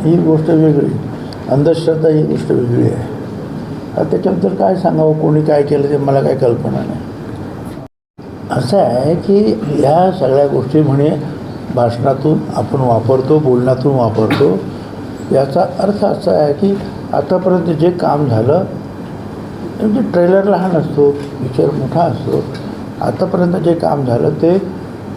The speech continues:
त्याच्यापेक्षा कैक पटीनं काम याच्यापुढे सुद्धा आम्ही करणार आहोत, हा त्याचा अर्थ आहे.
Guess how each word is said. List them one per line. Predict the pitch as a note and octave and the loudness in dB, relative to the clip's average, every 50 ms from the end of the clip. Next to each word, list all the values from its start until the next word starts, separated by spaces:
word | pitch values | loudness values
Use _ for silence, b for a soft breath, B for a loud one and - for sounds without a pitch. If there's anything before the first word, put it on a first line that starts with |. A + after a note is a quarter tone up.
| - - | -6 -2
त्याच्यापेक्षा | - D3 - - F3+ F3+ F3+ - - - F3+ F#3 | -2 0 2 2 2 2 2 0 0 0 0 0
कैक | F3+ F#3 G3 - C#4 C4 - C4+ - | 0 0 0 0 2 0 0 -2 -2
पटीनं | G3 E3+ D#3+ F3 E3+ D#3+ E3 D#3+ | -2 -2 0 0 0 2 2 0
काम | D#3 - E3 D#3+ F3+ G3 G3+ G3 | 0 0 0 2 2 2 2 2
याच्यापुढे | D#3 D3+ - E3+ D#3 D3+ D#3 D3+ D#3 | 2 2 2 0 2 2 2 2 2
सुद्धा | D#3 D#3 - C3+ C3 C3+ D3 D#3 D3 | 2 2 0 0 0 2 2 2 2
आम्ही | C#3 D#3+ G3+ | 2 2 0
करणार | G#3 - - G3 E3+ D3+ C#3 C#3 B2+ A#2 | 0 0 0 0 2 2 2 2 2 2
आहोत, | A#2 A#2 - - - D3 | 0 0 -2 -2 -2 -2
हा | C3+ D3 | 0 0
त्याचा | D3+ D#3 C3 A#2 - E3 | 0 0 -2 0 0 2
अर्थ | D#3 C3 A2+ - - | 2 2 0 -2 -4
आहे. | - - - - | -4 -4 -4 -6